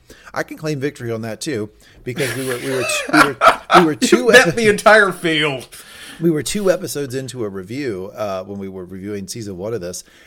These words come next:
Speaker 1: and I remember telling you, like, "What is wrong with this lady? She's insane. Ted's a great family man. He's awesome.
Speaker 2: Mm-hmm.
Speaker 1: He's funny.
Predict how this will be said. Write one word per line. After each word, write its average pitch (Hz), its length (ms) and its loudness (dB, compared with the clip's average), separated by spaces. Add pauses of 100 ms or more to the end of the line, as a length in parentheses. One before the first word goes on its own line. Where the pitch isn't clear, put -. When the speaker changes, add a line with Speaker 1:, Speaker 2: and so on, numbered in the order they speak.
Speaker 1:
and 104 120 -12
I 117 40 -8
remember 127 280 -8
telling 117 320 -8
you, 131 180 -8
like, 95 280 -10 (560)
"What 175 120 -2
is 202 140 -6
wrong 170 180 -6
with 139 140 -10
this - 180 -14
lady? 82 240 -12
She's 117 240 -10
insane. 120 480 -10
Ted's 110 300 -10
a 98 40 -12
great 104 280 -10
family 107 260 -10
man. 101 240 -10
He's 98 200 -12
awesome. 107 480 -6
Speaker 2:
Mm-hmm. 104 80 -12
Speaker 1:
He's 98 160 -12
funny. 104 360 -10